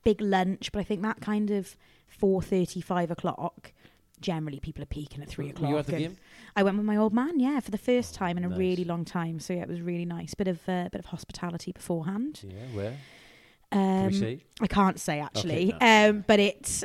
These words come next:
Speaker 1: uh, yeah, it was very pleasant and a, a nice day with Dad. Only had three or four arguments. Um,
Speaker 2: <laughs>
Speaker 1: lower tier seats, halfway line, really nice. The only thing was I had an old fella in front of me who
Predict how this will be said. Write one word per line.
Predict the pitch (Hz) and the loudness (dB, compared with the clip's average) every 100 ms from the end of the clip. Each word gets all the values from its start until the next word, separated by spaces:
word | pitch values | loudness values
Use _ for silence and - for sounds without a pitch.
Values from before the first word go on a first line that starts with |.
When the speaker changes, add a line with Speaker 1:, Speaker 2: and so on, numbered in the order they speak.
| - | 0
Speaker 1:
uh, | 208 202 | 0 4
yeah, | 214 | 2
it | 180 | 2
was | 175 | 4
very | 202 180 | 4 4
pleasant | - 170 160 175 170 | 2 -2 0 -2 -2
and | 170 170 | -2 0
a, | 170 165 | 0 0
a | 180 | 0
nice | 180 165 - | 0 0 -2
day | 165 160 | -2 -2
with | - | -2
Dad. | 165 160 | -4 -2
Only | 165 160 | -2 -2
had | 156 151 | -2 -6
three | - - 170 | -14 -2 0
or | 156 | 2
four | 180 151 | 0 0
arguments. | 151 151 170 165 185 - - - | 0 -2 -2 -2 -4 -10 -18 -6
Um, | 170 160 160 160 165 170 175 - 185 - | -4 -2 -4 -4 -6 -8 -12 -16 -16 -14
Speaker 2:
<laughs> | 202 - - - | -16 -16 -16 -2
Speaker 1:
lower | 240 254 233 | 4 6 6
tier | - 214 | 4 0
seats, | - 214 240 | 2 -2 0
halfway | 226 208 - 190 | 0 0 4 4
line, | 196 214 214 | 6 4 4
really | 185 185 | 4 4
nice. | 180 226 - - _ 190 | 2 0 -2 -12 _ -2
The | 226 | 2
only | 233 | 2
thing | 226 190 | 0 -4
was | 160 | -2
I | 185 | -4
had | 180 | -4
an | - | -2
old | 190 196 - | 0 0 -2
fella | 180 175 | -4 -4
in | |
front | 160 175 | -4 -8
of | 156 | -10
me | 165 165 139 135 | -12 -12 -12 -6
who | 165 160 165 170 | -4 -4 -4 -6